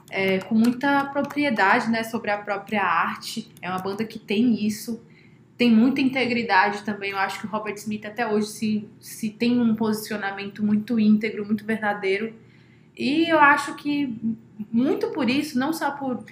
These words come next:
ter discos bons, não é só isso, mas, assim, pelo conjunto da obra, é uma banda, assim, muito nota dez, assim, pra mim. É uma banda que eu sou muito fã mesmo,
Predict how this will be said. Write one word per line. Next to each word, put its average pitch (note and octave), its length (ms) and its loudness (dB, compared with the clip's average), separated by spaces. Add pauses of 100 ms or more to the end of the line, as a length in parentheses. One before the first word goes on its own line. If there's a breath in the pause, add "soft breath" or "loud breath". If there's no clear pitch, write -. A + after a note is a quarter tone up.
(440 loud breath)
ter C#4+ 280 2
discos G#3 440 0
bons, F#3 280 -6
não G#3+ 180 0
é C4 100 2
só A#3 200 -6
isso, F#3 320 -8
mas, G#3 200 0
assim, A3+ 280 -2
pelo B3 280 -6
conjunto B3+ 500 -2
da A3+ 300 0
obra, B3 180 -2
é C4+ 40 0
uma D#4 180 -2
banda, B3 300 -4
assim, - 180 -4
muito A#3+ 320 2
nota G4 300 -6
dez, G3+ 300 2
assim, G3 280 -8
pra G3 180 -6
mim. E3 200 -12
É F3 40 -14
uma F3+ 40 -16
banda G3+ 220 -6
que A#3 80 -6
eu A#3 40 -4
sou C#4 160 -8
muito C4+ 440 -2
fã A#3+ 360 -4
mesmo, A#3+ 520 -2